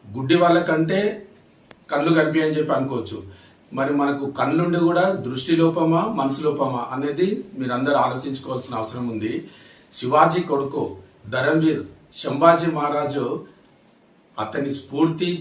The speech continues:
దేశభక్తి, ధర్మం కోసం, "నా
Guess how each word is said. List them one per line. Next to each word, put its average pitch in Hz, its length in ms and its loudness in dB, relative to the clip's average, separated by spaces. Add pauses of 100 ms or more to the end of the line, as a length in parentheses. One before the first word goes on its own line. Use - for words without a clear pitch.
దేశభక్తి, 156 880 0 (640)
ధర్మం 135 460 0
కోసం, 165 540 0 (180)
"నా 127 320 -2